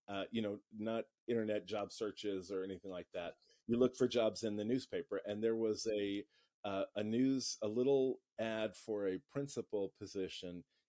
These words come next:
in a small rural suburban, but at that time mostly rural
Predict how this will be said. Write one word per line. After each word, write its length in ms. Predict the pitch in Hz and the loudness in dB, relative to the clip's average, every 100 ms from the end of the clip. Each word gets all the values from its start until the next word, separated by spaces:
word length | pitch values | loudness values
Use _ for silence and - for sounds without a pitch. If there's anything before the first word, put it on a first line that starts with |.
| _ | _
in 160 | 110 | -2
a 100 | 104 | -2
small 880 | 92 - - 120 120 123 123 123 120 - _ _ _ - | -4 -6 -6 -4 -2 -2 -2 -2 -6 -10 _ _ _ -8
rural 540 | 110 113 127 127 123 | -2 2 4 4 2
suburban, 640 | 113 - 101 107 98 104 | 0 -2 0 0 0 -2
but 140 | 101 101 - | -2 -4 -2
at 140 | 107 - | -4 2
that 180 | 117 | 0
time 220 | - 113 101 | 0 -4 -4
mostly 340 | 98 - 98 | -4 -4 -4
rural 380 | 92 95 90 | -2 0 0